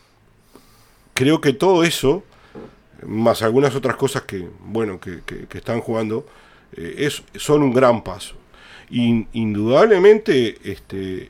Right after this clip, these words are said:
eh, el crecimiento desde el punto de vista de las credibilidad, eh, del programa. A ver, eh, el mundo en algún momento va a decir, "Bueno, pero el programa de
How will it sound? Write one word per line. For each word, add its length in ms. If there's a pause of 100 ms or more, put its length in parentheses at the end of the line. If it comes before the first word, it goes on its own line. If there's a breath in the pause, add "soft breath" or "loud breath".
eh, 520
el 200
crecimiento 1040 (380 soft breath)
desde 160
el 80
punto 320
de 100
vista 300
de 140
las 380 (1200)
credibilidad, 1000 (1000 soft breath)
eh, 480
del 180
programa. 640
A 160
ver, 320
eh, 360
el 160
mundo 520 (480)
en 140
algún 260
momento 400
va 140
a 20
decir, 380
"Bueno, 280
pero 260
el 100
programa 460
de 60